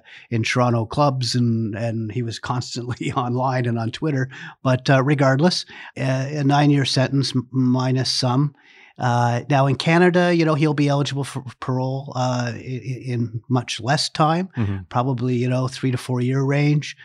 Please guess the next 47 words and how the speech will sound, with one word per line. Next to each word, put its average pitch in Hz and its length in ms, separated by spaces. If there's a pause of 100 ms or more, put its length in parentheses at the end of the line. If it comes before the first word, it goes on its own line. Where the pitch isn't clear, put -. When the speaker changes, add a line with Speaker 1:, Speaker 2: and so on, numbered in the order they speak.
(260)
Speaker 1:
Uh, 110 160
he's 117 200
a 127 60
first-time 131 420
offender. 151 440
He 127 80
has 113 100
no 123 120
cr-, 127 280
criminal 117 420
record. 139 440 (440)
Uh, 123 280
and 147 160
the 165 60
judge 254 360
accepted 151 640
as 143 120
fact 135 540
his - 480
sort 139 220
of - 140
origin 135 480
story 147 500
of 123 120
him 131 160
being 123 200
sort 131 200
of 120 60
a 117 140 (240)
misguided 127 640
journalist 127 560
that, - 180 (360)
you 123 120
know, 120 160
that, 120 280
that 123 180
got 123 220
drawn 127 300
into 131 200
something 131 500 (300)
beyond 123 320
his 123 140
control 127 480
too 131 200
fast, 123 380
too - 100
quick. 190 300